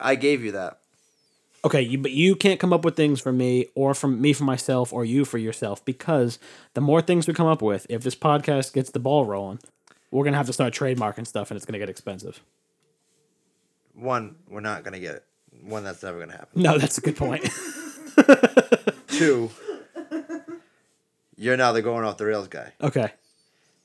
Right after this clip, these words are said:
Speaker 1: And it's just, it's like the third time in three weeks you said it.
Speaker 2: Yeah, we can work it into my contract where I have to say it's going off the rails once
Speaker 1: Yeah.
Speaker 2: a show.
Speaker 1: Yeah, you just, it's going off the rails.
Speaker 2: It's going off the rails.
Speaker 1: Yeah, it's your thing.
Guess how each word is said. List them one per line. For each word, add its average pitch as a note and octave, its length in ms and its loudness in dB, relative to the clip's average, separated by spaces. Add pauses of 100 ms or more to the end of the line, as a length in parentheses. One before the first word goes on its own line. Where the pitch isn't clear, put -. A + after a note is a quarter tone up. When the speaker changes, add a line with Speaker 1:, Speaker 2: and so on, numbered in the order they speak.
(160)
Speaker 1:
And G2+ 640 -6
it's - 360 -20
just, - 260 -12
it's - 320 -20
like G2+ 180 -6
the - 60 -20
third A#2+ 280 -4
time A#2+ 420 -4
in G#2 120 -16
three A2+ 180 -4
weeks A#2+ 220 -6
you C3 80 -10
said G#2 240 -6
it. - 120 -6
Speaker 2:
Yeah, C3+ 160 2
we C#3+ 140 4
can D3 200 4
work D#3 180 8
it D#3 80 8
into C#3+ 140 6
my A#2+ 100 2
contract B2 540 -2
where A2 100 0
I G#2+ 80 -2
have A2 180 -2
to A2+ 80 -6
say G#2 280 -2
it's G#2 120 -6
going A2 220 -4
off G#2 160 -4
the G#2 100 -4
rails G2+ 380 -4
once A2 280 -2
Speaker 1:
Yeah. G#3 200 0
Speaker 2:
a - 20 -2
show. G2 220 -6 (160)
Speaker 1:
Yeah, G#2 300 -4
you G2+ 80 -12
just, F#2+ 240 -16
it's - 160 -20
going G#2+ 240 -4
off G#2+ 180 -4
the A#2+ 80 -8
rails. B2+ 320 -6
Speaker 2:
It's B2 100 -12
going A#2 240 -2
off A2 180 -4
the G#2+ 100 -4
rails. G#2 440 -6
Speaker 1:
Yeah, C3 60 -12
it's A#2 140 -16
your - 60 -20
thing. A2+ 200 -12